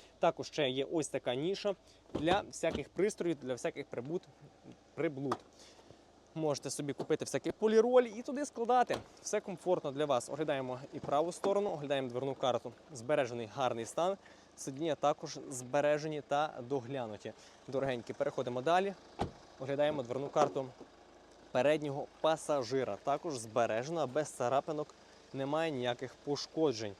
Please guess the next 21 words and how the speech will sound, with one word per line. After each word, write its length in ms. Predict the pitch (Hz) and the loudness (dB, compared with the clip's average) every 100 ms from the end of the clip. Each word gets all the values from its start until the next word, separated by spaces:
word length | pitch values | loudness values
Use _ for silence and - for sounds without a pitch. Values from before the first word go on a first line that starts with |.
| - - - | -18 -20 -8
Тут 140 | 156 | -6
також 360 | - 123 107 - | -2 -2 -2 -6
все 180 | - 139 | -8 -6
по 100 | 110 | -4
панельці 440 | 131 147 - 156 - - - - | -2 -2 -2 -6 -10 -20 -20 -10
чисто 360 | - 208 - 160 | -2 -2 -2 -2
та 240 | 151 160 135 | 0 0 0
доглянуто. 520 | 135 131 120 107 110 | -6 -4 -4 -6 -8
Сидіння 440 | - 123 160 156 - | -12 -8 -4 -4 -6
гарні, 440 | 117 135 135 131 - | -4 -2 0 -4 -8
збережені. 680 | 110 110 117 113 107 107 104 - - - - - | -10 -6 -4 -2 -4 -6 -10 -12 -20 -20 -20 -12
Оглядаємо, 580 | 139 151 151 175 165 139 | -6 -4 0 0 0 -4
що 280 | - 208 202 | -4 -2 0
ж 80 | - | 0
там 160 | 160 | 0
є 180 | 160 170 | 0 0
ще 220 | - 143 - - | 2 0 0 -4
у 120 | 156 | -6
бардачку. 600 | 127 120 120 120 - 120 | 0 2 2 0 -2 -2
А 100 | 110 | 0
бардачку 500 | 131 123 117 - | -2 -4 -8 -10